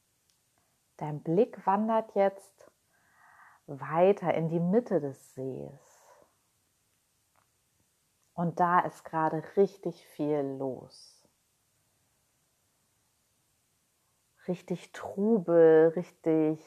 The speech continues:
Lärm sogar teilweise. Da sind Motorboote, die ganz schnell vorbeizischen, Kinder, die im Wasser spielen und springen und toben.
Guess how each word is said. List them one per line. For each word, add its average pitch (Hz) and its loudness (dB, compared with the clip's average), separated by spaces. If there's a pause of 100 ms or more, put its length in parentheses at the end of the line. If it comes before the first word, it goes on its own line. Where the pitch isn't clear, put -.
(360)
Lärm 180 4
sogar 170 -4
teilweise. 147 -6
Da 143 -16
sind 143 -10 (1080)
Motorboote, 185 6
die 156 0
ganz 165 -4
schnell 180 2
vorbeizischen, 170 -4 (680)
Kinder, 226 6
die 175 2
im 165 -2
Wasser 185 0
spielen 190 2
und 160 -8
springen 190 -2
und 151 -6
toben. 165 0